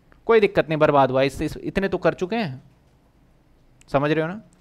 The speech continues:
इतने तो कर चुके हैं, जाने दो, ये बर्बाद हो गया दिन। लेकिन पहले दिन अगर आपका खराब हो जाएगा तो वो इम्पैक्ट आपका स्ट्रेटेजी पूरा खराब कर सकता है।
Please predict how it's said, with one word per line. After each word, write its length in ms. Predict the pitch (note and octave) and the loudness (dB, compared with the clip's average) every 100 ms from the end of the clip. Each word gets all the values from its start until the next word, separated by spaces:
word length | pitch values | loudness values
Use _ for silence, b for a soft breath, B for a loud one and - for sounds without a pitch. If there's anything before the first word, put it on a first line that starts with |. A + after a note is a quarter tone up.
| C#3+ | -6
इतने 220 | E3 E3+ | -2 0
तो 100 | F3+ | 2
कर 160 | F3 | 2
चुके 200 | E3+ F#3+ | 2 0
हैं, 220 | G3+ B2+ C3+ | -2 -2 2
जाने 280 | E3+ F3+ | 4 4
दो, 120 | E3 D3 | 2 2
ये 100 | C3+ | 2
बर्बाद 680 | - - - B2 A#2+ A2+ | -2 -14 -4 0 0 0
हो 80 | G#2+ | -2
गया 140 | G#2 G2+ | -8 -8
दिन। 160 | C2 - _ b b b b | -10 -18 _ b b b b
लेकिन 220 | D#3+ E3+ G#3 | 2 2 4
पहले 340 | G3+ G3+ A#3 | 4 6 6
दिन 180 | A#3 A#3+ | 6 4
अगर 220 | A#3+ A#3+ | 4 6
आपका 240 | G#3+ A3+ | 4 2
खराब 340 | A3+ G3+ G3 G3+ | -2 2 2 2
हो 80 | G#3+ | 0
जाएगा 220 | G3+ G#3+ | 0 0
तो 120 | G#3+ | 0
वो 120 | G#3 | 0
इम्पैक्ट 420 | G#3 F3 G3 G3 | -2 0 -2 -4
आपका 280 | - E3+ G3+ | -4 -4 -2
स्ट्रेटेजी 420 | F#3 F#3 F3 F3+ | -4 -4 -4 -6
पूरा 240 | F#3+ F3 F#3 | -6 -4 -6
खराब 320 | F3 C3+ A2 | -4 -6 -6
कर 80 | - | -14
सकता 340 | - - _ | -18 -20 _
है। 60 | - | -20